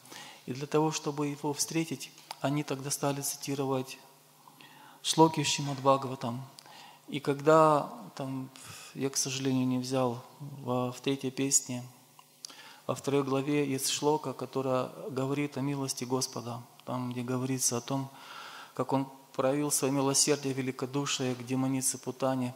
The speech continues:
когда Путана хотела его убить. Но Кришна, он выпил её яд, вместе с этим ядом выпил всю её жизнь. Но он не просто её убил, но она заняла место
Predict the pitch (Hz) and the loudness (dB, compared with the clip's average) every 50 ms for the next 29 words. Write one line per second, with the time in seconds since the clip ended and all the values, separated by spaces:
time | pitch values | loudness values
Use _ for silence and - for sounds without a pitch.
0 | - - - - - 120 120 - - 127 123 123 120 120 - 135 123 - 143 143 | -10 -18 -14 -12 -12 -12 -8 -4 -2 0 0 -2 -2 -4 -8 -10 0 2 2 2
1 | 147 143 143 131 - 131 127 - 139 135 135 131 127 127 127 123 123 123 120 127 | 4 0 -2 -2 -4 -8 -4 -2 0 0 2 0 0 0 0 0 0 -2 0 0
2 | 147 151 143 - - - - - - - - - - - - - - - - - | -2 -2 -2 -4 -12 -16 -20 -20 -20 -20 -20 -18 -18 -18 -18 -20 -20 -20 -20 -20
3 | - - - _ _ _ _ _ _ - 131 131 131 127 127 - 151 151 156 156 | -20 -20 -20 _ _ _ _ _ _ -4 -2 -2 -2 -2 -2 0 0 2 2 2
4 | - - 151 143 139 135 135 131 131 131 151 131 131 135 131 151 160 160 - 156 | 2 2 4 2 4 2 2 0 -4 -4 -4 -4 -2 -2 -2 -2 -2 -2 -2 -2
5 | 143 143 139 139 135 135 139 147 147 143 143 139 - - - - - - 143 135 | -2 0 0 0 0 2 4 6 6 6 6 4 0 -8 -12 -14 -14 -14 -8 -4
6 | 127 131 127 127 - - 123 - - 131 - - 139 131 131 139 139 143 139 135 | -4 -2 -2 -2 -4 -4 -4 -4 -6 -6 -4 -2 -2 0 2 4 4 4 4 2
7 | 131 127 127 123 131 127 - - 139 131 131 131 - 131 127 - - - 131 127 | 0 -2 -2 -4 -8 -12 -14 -10 -8 -8 -6 -4 -4 -4 -2 -2 -2 0 2 0
8 | 127 127 127 127 139 143 143 139 - 135 135 - - - - - - - - - | 0 0 0 -2 -2 0 0 0 -2 -4 -8 -10 -14 -14 -14 -14 -14 -14 -10 -2
9 | 147 147 147 151 151 160 156 - 190 196 190 - - - 143 139 143 143 139 139 | 0 2 2 2 0 -2 -2 -2 -2 -2 -2 -2 -2 -2 -2 -2 0 -2 0 0
10 | 135 131 123 123 - - - - 131 135 135 135 127 - - 143 143 151 151 147 | 0 0 0 -2 -4 -10 -6 -4 0 0 0 0 -2 0 0 0 0 2 2 2
11 | 139 139 - 156 156 151 143 139 131 131 127 127 127 139 147 147 143 - - - | 2 2 4 4 4 4 2 2 2 2 2 0 0 0 -2 0 0 -2 -2 0
12 | 123 123 | -2 -2